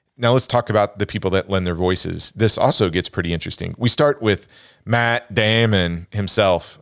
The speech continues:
Um, it, you know what? When Team America World Police came out and they were making fun of Matt Damon, I don't know if they knew how spot on they were <laughs> with <laughs> Matt Damon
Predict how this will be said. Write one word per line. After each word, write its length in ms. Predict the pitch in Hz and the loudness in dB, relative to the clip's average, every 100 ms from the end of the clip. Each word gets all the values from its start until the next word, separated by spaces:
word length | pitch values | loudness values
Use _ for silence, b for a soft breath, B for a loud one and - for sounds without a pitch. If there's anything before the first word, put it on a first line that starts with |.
| - | -4
Um, 420 | 95 90 85 80 _ | 0 0 -4 -10 _
it, 120 | 127 - _ _ | -10 -10 _ _
you 120 | 151 | 0
know 100 | 160 | 4
what? 180 | 160 156 | 4 2
When 140 | 131 | -2
Team 220 | 113 151 147 | -2 -2 0
America 480 | 120 117 - 110 | 2 2 4 2
World 260 | 104 101 104 | 4 2 0
Police 260 | - 98 - | 0 -4 -2
came 220 | 95 90 | -2 0
out 260 | 90 90 - | 0 0 -2
and 120 | 90 | -2
they 60 | 90 | -2
were 100 | 90 | -2
making 260 | 92 92 | -2 -2
fun 120 | 92 | -2
of 60 | 85 | 0
Matt 180 | 85 78 | 0 0
Damon, 300 | 85 82 82 | -2 -2 0
I 60 | 123 | 0
don't 180 | 147 | 0
know 200 | 123 110 | 2 2
if 100 | 101 | 2
they 180 | - 92 | 0 0
knew 240 | 87 95 90 | 0 -2 0
how 160 | 85 | -2
spot 420 | 82 - 92 87 - | -2 0 0 0 -2
on 220 | 85 87 | -2 0
they 100 | 95 | -2
were 300 | 92 98 113 - - | 0 2 2 0 -8
<laughs> 220 | - - - 127 - - 175 175 165 156 | -8 -8 -10 -8 -8 -2 -2 0 0 0
with 160 | 151 | 2
<laughs> 460 | 151 143 - 160 - | 0 0 -2 -2 0
Matt 400 | 160 170 139 - | 0 2 0 0
Damon 500 | 135 127 143 147 123 | 0 0 -2 -2 -4